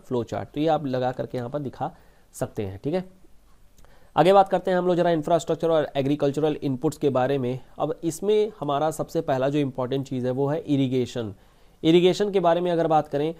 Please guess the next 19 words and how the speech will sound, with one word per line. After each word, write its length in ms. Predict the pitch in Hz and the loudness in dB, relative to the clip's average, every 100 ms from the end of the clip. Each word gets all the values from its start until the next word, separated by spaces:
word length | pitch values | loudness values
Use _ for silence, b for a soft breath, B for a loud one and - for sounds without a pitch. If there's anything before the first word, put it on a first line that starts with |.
| B - | B -4
तो 60 | |
देखिए, 240 | 151 156 180 | -2 0 -2
एक 280 | - 160 160 | 0 -4 0
तो 80 | |
होती 220 | 160 160 165 | 0 2 0
है 60 | |
जो 140 | 156 151 | 0 -2
स्टैटिक 420 | - 135 127 139 | 0 -4 -4 -4
चीज़ें 280 | 147 139 139 | -2 0 0
होती 300 | 135 139 139 | -2 -2 -4
हैं 140 | 139 | -2
जो 120 | 127 | -2
कि 160 | 131 139 | -2 -2
अभी 200 | 123 131 | 0 -2
मैं 320 | 135 131 123 - | -2 -2 -4 -4
करा 200 | 120 120 | -4 -2
दे 160 | 123 127 | -2 -2
रहा 100 | 123 | -2
हूँ, 240 | 120 | -4